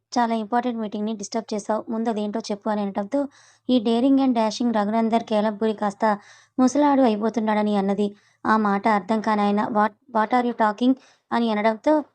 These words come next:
చైర్ల నుంచి లేచి భర్త ముందు నిలబడి, "Oh my dear sweet శ్రీవారు,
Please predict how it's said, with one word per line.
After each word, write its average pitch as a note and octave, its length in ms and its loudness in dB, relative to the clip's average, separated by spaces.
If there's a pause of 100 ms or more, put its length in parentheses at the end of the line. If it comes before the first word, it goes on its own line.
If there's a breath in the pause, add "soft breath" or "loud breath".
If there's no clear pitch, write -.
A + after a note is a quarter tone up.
(300)
చైర్ల B3+ 340 2
నుంచి C4 280 2
లేచి G#3+ 380 -2
భర్త G3+ 300 0
ముందు A3+ 180 2
నిలబడి, G#3+ 360 0 (140)
"Oh B3 180 2
my A3 180 2
dear G#3 200 -2
sweet A3+ 260 -2
శ్రీవారు, G#3 460 0